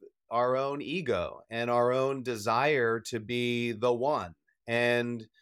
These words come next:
we all, most of me, I grew up in Western culture, Western capitalist culture that's very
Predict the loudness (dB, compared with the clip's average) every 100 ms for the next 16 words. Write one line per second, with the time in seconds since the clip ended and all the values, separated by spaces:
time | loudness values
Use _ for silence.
0 | _ _ _ _ -8 0 4 4 6 4
1 | 2 0 -4 _ _ -8 0 6 6 6
2 | 0 0 2 4 4 4 4 4 4 2
3 | 2 2 0 -2 0 0 0 0 0 0
4 | 2 2 0 -4 -2 -2 -2 -2 -4 -2
5 | -2 -2 -2 -2 -2 -4 -2 0 0 -4